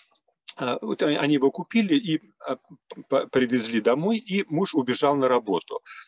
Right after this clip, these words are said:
А жена осталась дома, и она, м, да, и он сказал ей: «Пожалуйста, не трогай, да, потому что я, м, приду вечером, и мы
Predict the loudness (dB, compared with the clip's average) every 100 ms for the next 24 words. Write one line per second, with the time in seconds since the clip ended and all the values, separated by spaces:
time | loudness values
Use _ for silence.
0 | -20 -18 -14 -6 0 2 2 2 0 0
1 | 0 2 2 0 2 4 4 2 -2 -2
2 | 0 0 2 0 0 -6 _ -6 -2 0
3 | 2 2 4 2 4 4 2 0 -8 -2
4 | 0 4 4 2 -4 -2 -4 0 0 0
5 | 0 -2 -2 0 0 -2 -4 0 2 0
6 | -12 -18 -10 -8 -6 -6 -6 -10 -8 -2
7 | 0 0 0 0 0 0 0 0 -2